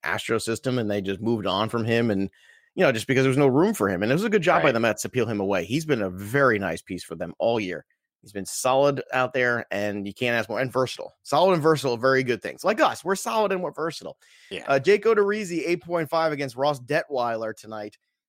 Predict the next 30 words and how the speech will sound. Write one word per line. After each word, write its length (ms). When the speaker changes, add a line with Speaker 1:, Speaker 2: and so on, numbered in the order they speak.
Speaker 1:
Uh, 300
<laughs> 40
Ross 380
Detweiler, 640
obviously 320
not 240
exactly 340
the, 280
uh, 160
<laughs> 240
the 540
pitcher 240
you're 160
targeting. 560
Odorizzi's 420
Speaker 2:
<laughs> 20
Speaker 1:
nine 260
point 220
four 200
on 180
D 160
K, 200
though, 200
a 40
little 180
bit 160
more 180
expensive. 600
Um, 480
look, 240